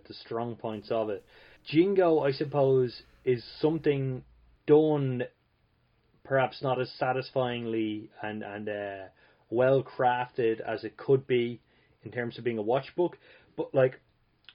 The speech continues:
Interesting Times has a lot of really interesting ideas and concepts,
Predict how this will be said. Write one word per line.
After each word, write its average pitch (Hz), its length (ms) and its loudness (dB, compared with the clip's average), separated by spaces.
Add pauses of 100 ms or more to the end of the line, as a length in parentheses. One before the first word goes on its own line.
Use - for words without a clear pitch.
Interesting 151 460 0
Times 143 400 0
has 120 160 -8
a 127 60 0
lot 127 180 4
of 120 100 -4
really 127 240 2
interesting 123 680 -4 (140)
ideas 123 880 2 (120)
and 107 320 -8
concepts, 135 640 -2